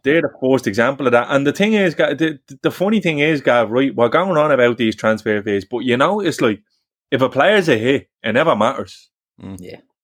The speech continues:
Speaker 1: You know what I mean? Nobody ever talks about if a player's a hit. Like, I couldn't tell you how much Bruno went for because he's been
Speaker 3: Sixty
Speaker 1: good.
Speaker 3: something million, sixty
Speaker 1: Well, if he
Speaker 3: million.
Speaker 1: was poor, I'd be able to tell you. Do you get what, do you know what
Speaker 2: <laughs> Yeah,
Speaker 1: I'm
Speaker 2: yeah,
Speaker 1: saying?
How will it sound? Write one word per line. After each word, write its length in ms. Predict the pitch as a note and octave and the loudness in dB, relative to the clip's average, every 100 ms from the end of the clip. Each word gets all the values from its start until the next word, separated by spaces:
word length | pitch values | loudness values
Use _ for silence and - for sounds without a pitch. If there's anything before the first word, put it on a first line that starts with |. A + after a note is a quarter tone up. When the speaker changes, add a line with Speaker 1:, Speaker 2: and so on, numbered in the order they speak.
| _ _ _ | _ _ _
Speaker 1:
You 140 | B2+ B2 | -2 2
know 80 | D3+ | 2
what 100 | D#3 | 2
I 20 | D#3+ | -2
mean? 80 | C#3 | 2
Nobody 460 | D3+ G3+ F#3+ F3 | 2 2 2 2
ever 140 | D#3 B2+ | 4 2
talks 340 | B2+ C3+ B2 | 2 0 0
about 240 | B2 A#2 G#2+ | 2 2 2
if 60 | |
a 80 | G2+ | -2
player's 340 | A2 A2 G#2+ G2 | 0 2 2 0
a 60 | |
hit. 240 | F#2+ A2 - - | -4 -4 -6 -4
Like, 160 | B2 | 2
I 80 | F3+ | 2
couldn't 280 | E3+ G3 F3 | 2 -2 0
tell 180 | D3 D3+ | 0 2
you 80 | C3+ | 0
how 80 | |
much 260 | B2+ A#2 - | 2 0 0
Bruno 380 | A2+ A#2+ C3+ A2+ | 0 2 2 2
went 240 | G#2+ G#2 | 0 -2
for 240 | G2+ G2+ - _ _ _ _ _ | 0 -2 -2 _ _ _ _ _
because 260 | - A2+ A2+ | -6 -2 0
he's 120 | A2+ A#2 | 0 0
been 140 | D3+ A#2+ | -2 2
Speaker 3:
Sixty 80 | A#2+ | 2
Speaker 1:
good. 140 | A#2+ | 2
Speaker 3:
something 340 | F#2+ F#2 E2 | -2 -8 -10
million, 300 | E2 F#2 F2 | -10 -8 -8
sixty 280 | - A#2+ - | -10 -12 0
Speaker 1:
Well, 100 | B2 | 2
if 80 | A#2+ | 4
he 120 | C3 | 4
Speaker 3:
million. 200 | B2+ G#2+ | 2 0
Speaker 1:
was 20 | G2+ | 0
poor, 300 | C#3 F3+ E3+ | 4 4 4
I'd 120 | C3+ | 2
be 100 | C3 A#2 | 2 2
able 200 | A#2 G#2 | 2 -2
to 100 | G#2+ | -4
tell 220 | G#2+ G2+ | 0 -2
you. 120 | F#2 - _ _ | -4 -10 _ _
Do 80 | - | -2
you 20 | |
get 160 | A2 C#3+ | 0 0
what, 140 | - | 0
do 60 | B2 | -2
you 60 | B2+ | -2
know 60 | C#3 | 0
what 120 | A#2 | 2
Speaker 2:
<laughs> 0 | |
Yeah, 60 | A2+ | 2
Speaker 1:
I'm 20 | |
Speaker 2:
yeah, 20 | A2 | 4
Speaker 1:
saying? 180 | A2 | 2